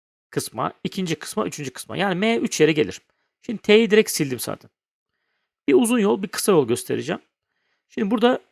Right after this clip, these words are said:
üç tane farklı sistem olur o zaman. M'yi buraya yazdığım zaman bir tane harf gelmiş olacak. M'yi sildim. M'yi buraya yazdığım zaman yine bir tane gelecek. M'yi buraya yazdığım zaman yine bir tane gelecek. Şimdi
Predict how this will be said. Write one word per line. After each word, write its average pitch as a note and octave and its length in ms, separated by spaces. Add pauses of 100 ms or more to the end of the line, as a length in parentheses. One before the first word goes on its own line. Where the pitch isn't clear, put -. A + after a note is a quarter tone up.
üç A#3+ 140
tane G#3 200
farklı F#3+ 300
sistem F3 260
olur A2+ 160
o G#2+ 40
zaman. F#2+ 240 (580)
M'yi G3+ 340
buraya B3 200
yazdığım A3 300
zaman G#3 320
bir A3 100
tane G3+ 340 (280)
harf - 220
gelmiş G#2 320
olacak. A2+ 420 (140)
M'yi D3 240
sildim. F#2+ 340 (520)
M'yi F3+ 360
buraya A#3+ 180
yazdığım A3 300
zaman G3+ 200
yine G#3 220
bir D#3 40
tane C3+ 240
gelecek. A#2+ 440 (120)
M'yi F#3+ 300
buraya A3 200
yazdığım F#3+ 240
zaman G3+ 180
yine G3 220
bir B2 40
tane G#2 240
gelecek. F2+ 360
Şimdi G3+ 420